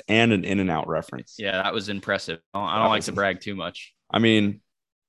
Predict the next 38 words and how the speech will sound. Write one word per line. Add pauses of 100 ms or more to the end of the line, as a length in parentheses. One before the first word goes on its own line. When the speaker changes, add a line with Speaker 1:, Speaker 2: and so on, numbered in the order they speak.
(380)
Speaker 1:
not
many
people
can
do
it.
That,
that
was
impressive,
Joe. (720)
Speaker 2:
Yeah,
that,
that's,
that's
why
our
ratings
are
so
high
right
now.
Speaker 1:
Yeah,
best
in
the
business. (420)
Speaker 2:
Yeah. (800)
Speaker 1:
Um, (120)
Speaker 2:
Best,
best
wrestling
podcast
in
the (500)
Charleston
Tri-County,